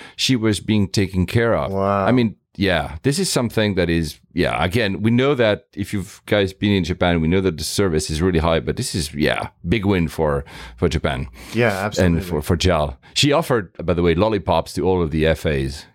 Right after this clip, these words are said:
Speaker 1: Anita, you're a great traveler.
Speaker 2: You really
Speaker 1: Yeah.
Speaker 2: are.
Speaker 1: <laughs> I love you. This is amazing. <laughs> So I was in, I was in Tokyo, as I told you in the last episode,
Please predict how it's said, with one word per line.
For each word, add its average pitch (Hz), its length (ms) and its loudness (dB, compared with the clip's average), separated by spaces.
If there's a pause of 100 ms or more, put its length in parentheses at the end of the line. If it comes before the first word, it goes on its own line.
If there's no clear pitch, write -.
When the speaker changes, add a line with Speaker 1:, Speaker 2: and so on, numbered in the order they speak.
Speaker 1:
Anita, 135 320 0
you're 101 120 2
a 90 40 -2
great 110 240 0
traveler. 82 380 0
Speaker 2:
You 117 100 -2
really 131 280 0
Speaker 1:
Yeah. 113 120 0
Speaker 2:
are. 95 220 -2 (360)
Speaker 1:
<laughs> - 0 -
I 92 640 -2
love 87 220 0
you. 95 80 2 (160)
This - 180 -2
is 82 120 -6
amazing. 80 500 -2 (260)
<laughs> 165 120 0 (1040)
So 208 340 0
I 160 100 2
was 214 220 0
in, 196 320 -6
I 147 80 4
was 170 200 0
in 160 120 -4
Tokyo, 123 560 0
as 92 280 0
I 87 120 0
told 101 260 -2
you 92 60 0
in 85 60 -2
the 87 60 0
last 87 300 2
episode, 107 540 0